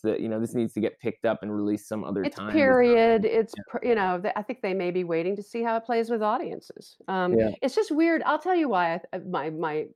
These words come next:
Speaker 2: alert ears are open in a weird way. Is it's, it's with the competition for titles right now, with, with the intensity of finding materi-, I mean, everybody's dying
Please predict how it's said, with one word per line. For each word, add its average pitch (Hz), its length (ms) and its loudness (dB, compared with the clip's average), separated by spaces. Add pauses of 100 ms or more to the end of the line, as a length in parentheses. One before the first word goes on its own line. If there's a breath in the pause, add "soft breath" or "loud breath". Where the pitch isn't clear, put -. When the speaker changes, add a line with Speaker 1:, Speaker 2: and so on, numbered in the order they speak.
Speaker 2:
alert 170 440 0 (640)
ears 175 340 4
are 160 140 0
open 156 320 0
in 151 120 0
a 147 100 0
weird 147 260 -2
way. 147 280 2
Is 160 120 -4
it's, - 180 -4 (320 loud breath)
it's - 220 0 (400 soft breath)
with 226 240 2
the 262 60 0
competition 262 760 -4
for 214 100 -2
titles 175 500 0
right 208 220 0
now, 233 420 2 (300 soft breath)
with, 202 300 2
with 185 160 2
the 160 140 0
intensity 226 1000 0
of 156 240 0
finding 214 520 4
materi-, 220 240 -2
I - 20 -2
mean, 226 220 2
everybody's 226 640 0 (180)
dying 196 720 2